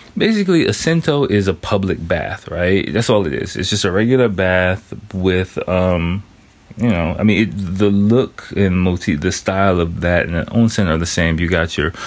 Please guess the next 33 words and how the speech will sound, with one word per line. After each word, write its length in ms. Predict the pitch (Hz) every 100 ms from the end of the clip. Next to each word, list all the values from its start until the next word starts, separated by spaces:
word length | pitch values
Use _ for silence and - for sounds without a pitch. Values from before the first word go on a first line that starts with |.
| - -
washing 460 | 98 104 110 101
area, 380 | 95 95 95 95 - - -
you 100 | 85
got 200 | 78 -
your 80 | 78
bathtubs, 680 | 90 90 - 95 87 82 - - - -
but 160 | -
the 100 | 101
main 400 | 90 113 127 123
difference 380 | 104 107 107 -
from 140 | 95
what 160 | 90 -
I've 180 | 85 82
heard 440 | - 95 104 101
from 120 | 95
Japanese 480 | 87 87 90 127 151
people 340 | - 90 87 87
is 220 | 110 104
the 100 | 95
water. 460 | 87 90 87 64 - - - -
Like, 300 | 92 90 85
uh, 200 | - 92
sen-, 540 | - - 113 117 110 -
uh, 220 | 98 95
sento 500 | - 123 117 113 113
basically 500 | 95 101 98 98 101
is 140 | 87
just 200 | 85 90
regular 420 | 85 85 87 92 87
water 400 | 90 90 80 - - - -
pumped 300 | - 98 90
in 280 | 95 87 85
from 480 | - - 85 85